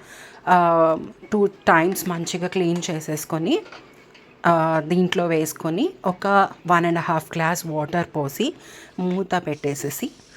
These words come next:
two to three విజిల్స్ వచ్చే వరకు ఉంచుకొని తీసేస్తే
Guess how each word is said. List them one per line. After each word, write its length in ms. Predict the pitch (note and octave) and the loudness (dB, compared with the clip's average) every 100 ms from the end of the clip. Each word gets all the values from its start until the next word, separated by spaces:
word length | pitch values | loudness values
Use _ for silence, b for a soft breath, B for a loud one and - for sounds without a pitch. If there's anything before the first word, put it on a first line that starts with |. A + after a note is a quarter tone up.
| - | -4
two 140 | A#3 A#3 | -2 0
to 120 | A#3 | -2
three 380 | A#3+ - E3+ E3+ | -4 -2 -2 -2
విజిల్స్ 320 | D#3+ E3 - | -2 -4 -4
వచ్చే 260 | D3+ F3 D#3 | -4 -4 -2
వరకు 320 | D3 D3 F3 | -2 -2 -4
ఉంచుకొని 680 | D#3 D3+ - - C#3+ E3+ F4 B B B B B - | -2 -4 -6 -6 -2 -2 -4 B B B B B -4
తీసేస్తే 600 | A3 F#3+ G3 D#3+ - C#4+ | -4 -2 -4 -4 -2 -2